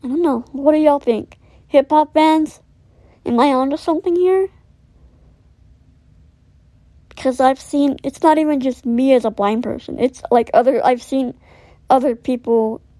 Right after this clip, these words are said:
in hip-hop be disrespected too. So, um, let me know.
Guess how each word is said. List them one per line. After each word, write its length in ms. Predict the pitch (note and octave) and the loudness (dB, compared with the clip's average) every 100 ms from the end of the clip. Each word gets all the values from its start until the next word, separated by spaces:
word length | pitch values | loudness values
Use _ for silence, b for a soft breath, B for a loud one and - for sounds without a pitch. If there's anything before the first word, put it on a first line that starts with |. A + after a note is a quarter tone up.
| _ _ _ - | _ _ _ -6
in 220 | A#3 A3 | -4 -4
hip-hop 640 | B3+ A3 - A3 A#2+ - _ _ _ _ _ _ _ _ _ _ _ _ _ _ _ _ _ _ _ _ A#3 | -4 -6 -6 -6 -6 -10 _ _ _ _ _ _ _ _ _ _ _ _ _ _ _ _ _ _ _ _ -12
be 140 | G#3+ A3+ | -8 -6
disrespected 680 | A3 - A3 - A3+ - A3+ | -6 -8 -16 -6 -8 -8 -20
too. 300 | - A3 - - _ _ _ _ _ _ _ _ - _ _ _ _ _ _ _ _ _ _ _ _ _ _ _ _ _ - _ - _ _ _ _ _ _ _ _ _ _ _ - - | -10 -8 -8 -12 _ _ _ _ _ _ _ _ -20 _ _ _ _ _ _ _ _ _ _ _ _ _ _ _ _ _ -20 _ -20 _ _ _ _ _ _ _ _ _ _ _ -20 -20
So, 540 | - A#3 A3 G#3+ G#3+ B3 | -4 -2 -2 -4 -8 -8
um, 360 | - A3 G#3 G#3+ | -4 -2 -2 -2
let 120 | C4 | 0
me 100 | E4 | 2
know. 220 | F4 C#4 | 4 0